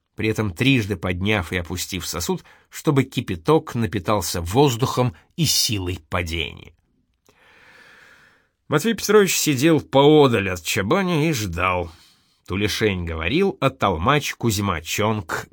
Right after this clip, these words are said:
переводил. «Мой господин сообщает господину наместнику, что соблюсти все правила чаепития с гостем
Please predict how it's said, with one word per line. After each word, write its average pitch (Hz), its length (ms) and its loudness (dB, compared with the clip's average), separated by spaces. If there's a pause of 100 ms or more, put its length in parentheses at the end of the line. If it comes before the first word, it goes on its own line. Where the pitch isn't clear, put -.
переводил. 76 640 -2 (1300)
«Мой 139 240 4
господин 165 680 2
сообщает 147 720 2
господину 120 600 2
наместнику, 92 680 -6
что 135 260 -2
соблюсти 143 680 0
все - 300 -4
правила 131 580 2
чаепития 120 720 -2
с 87 140 -4
гостем 170 580 0